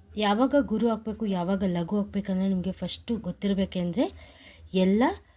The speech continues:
ರಸ್ವ ಸ್ವರಗಳಿಗೆ ನಾವು, ರಸ್ವ ಸ್ವರಗಳಿಂದ ಕೂಡಿದ ಗುಣಿತಾಕ್ಷರಗಳಿಗೆ ನಾವು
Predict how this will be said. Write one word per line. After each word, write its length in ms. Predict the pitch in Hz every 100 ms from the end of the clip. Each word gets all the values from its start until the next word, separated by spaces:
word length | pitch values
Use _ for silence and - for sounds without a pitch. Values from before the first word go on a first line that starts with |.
| _
ರಸ್ವ 420 | 190 185 185 - 339
ಸ್ವರಗಳಿಗೆ 720 | 320 226 196 190 180 170 196
ನಾವು, 460 | 190 180 160 254 415 - _ _ _ -
ರಸ್ವ 360 | 180 180 - 269
ಸ್ವರಗಳಿಂದ 680 | 277 226 202 196 196 190 190
ಕೂಡಿದ 460 | 190 - 196 190 196
ಗುಣಿತಾಕ್ಷರಗಳಿಗೆ 1300 | 202 180 170 220 269 277 294 - 208 180 185 185 190
ನಾವು 480 | 180 175 165 170 381